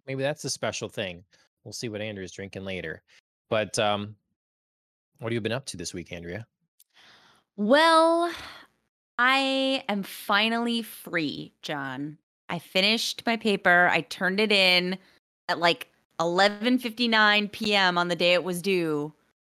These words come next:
Speaker 2: but that's still the day it was due. So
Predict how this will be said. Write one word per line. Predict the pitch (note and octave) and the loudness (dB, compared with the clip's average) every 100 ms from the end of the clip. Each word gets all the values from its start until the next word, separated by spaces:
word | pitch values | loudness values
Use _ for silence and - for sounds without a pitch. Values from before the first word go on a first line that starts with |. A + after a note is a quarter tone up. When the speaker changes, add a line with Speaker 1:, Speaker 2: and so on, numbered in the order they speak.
| _ | _
Speaker 2:
but | F3+ | 0
that's | G3 G3 - | 2 2 -2
still | - A#3 | 4 4
the | A3 | 4
day | G#3+ G3+ | 4 4
it | G3 | 2
was | G3 | 0
due. | F#3 F#3 D3 C#3 | 2 2 2 -2
So | - - G3+ D#3+ F2 C2 | -6 0 4 4 2 -4